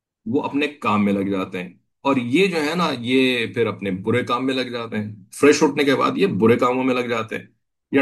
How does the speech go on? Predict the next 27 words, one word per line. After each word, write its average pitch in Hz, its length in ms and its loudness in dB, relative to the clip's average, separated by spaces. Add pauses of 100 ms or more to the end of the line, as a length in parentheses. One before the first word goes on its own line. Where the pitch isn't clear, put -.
time 143 260 2
wasting 147 340 2
के 139 60 0
अंदर 135 200 0
लग 123 200 -4
जाते 107 260 -4
हैं। 95 160 -16 (560)
ये 139 220 0
फर्क 110 320 -4
होता 85 180 -12
है 82 60 -8
दोनों 87 260 -8
के 90 100 -8
अंदर, 85 300 -12 (1120)
ठीक 170 180 -4
है 233 60 0
ना, - 160 -2 (100)
ये 131 160 4
दे 113 240 0
फर्क 92 280 -4
होता 78 200 -16
है। - 60 -20 (1120)
समझ 123 200 0
में 143 100 0
आ 165 60 -2
गया 180 160 0
जी, 147 140 0